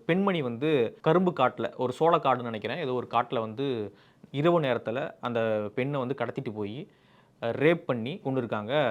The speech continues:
அந்த பெண்ணை அப்படின்ற செய்திகள்லாம் இப்பொழுது, அஹ், நியூஸ்ல வந்து வந்துகிட்டு இருக்கு. தமிழ்நாடு எந்த லெவல்ல போயிட்டு இருக்கு அப்படின்றதே ரொம்ப கவலை தரக்கூடிய விஷயமா தான் இருக்கு.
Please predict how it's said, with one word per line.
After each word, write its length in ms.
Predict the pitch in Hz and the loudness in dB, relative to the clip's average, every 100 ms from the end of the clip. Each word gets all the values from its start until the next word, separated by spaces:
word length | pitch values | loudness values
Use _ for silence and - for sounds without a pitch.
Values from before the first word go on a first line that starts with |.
| 107 104 101 - | 0 -4 -8 -10
அந்த 140 | 110 | -10
பெண்ணை 300 | 104 117 123 | -6 -4 -4
அப்படின்ற 360 | 113 117 127 113 160 151 110 107 - | -4 -2 -2 4 6 8 6 4 2
செய்திகள்லாம் 520 | 143 147 127 113 139 | 2 2 0 0 -2
இப்பொழுது, 680 | 117 110 107 143 120 104 - - - _ _ | -2 -2 0 0 0 -2 -6 -20 -20 _ _
அஹ், 440 | 104 104 101 101 98 107 | -6 -6 -6 -8 -10 -8
நியூஸ்ல 420 | 131 131 - 110 | -8 -8 -8 -6
வந்து 260 | 101 117 107 | -6 -6 -6
வந்துகிட்டு 220 | 113 107 | -6 -8
இருக்கு. 360 | - - 147 - | -8 -4 -4 2
தமிழ்நாடு 420 | 160 214 220 214 | 4 6 6 6
எந்த 460 | 170 185 208 185 156 | 4 4 6 6 6
லெவல்ல 280 | 147 180 | 6 6
போயிட்டு 340 | 190 180 175 156 | 4 2 0 0
இருக்கு 180 | 156 160 | 2 2
அப்படின்றதே 420 | 139 127 127 160 | 2 -2 0 0
ரொம்ப 240 | 135 135 | 0 -2
கவலை 320 | 147 127 143 147 | -2 2 2 4
தரக்கூடிய 560 | 135 127 131 135 123 | 2 2 0 0 0
விஷயமா 380 | 110 110 127 120 | -2 -4 -4 -4
தான் 120 | 120 | -2
இருக்கு. 360 | 113 107 151 208 | -2 -2 -4 -6